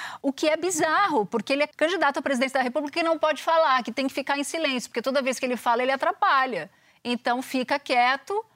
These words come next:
fala ali pro seu cercadinho aquilo que é tradicional pra ele, aquilo que dá,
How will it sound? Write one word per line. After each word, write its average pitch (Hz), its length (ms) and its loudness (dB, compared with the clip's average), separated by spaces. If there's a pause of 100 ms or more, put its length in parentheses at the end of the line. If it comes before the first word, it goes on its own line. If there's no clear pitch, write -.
(440)
fala 294 400 2
ali 285 120 0
pro - 80 -10
seu 269 140 0
cercadinho 240 840 -2
aquilo 240 360 -2
que - 100 -4
é 240 80 0
tradicional 214 800 0
pra 226 200 0
ele, 247 400 0
aquilo 240 360 -2
que - 160 -6
dá, 226 540 0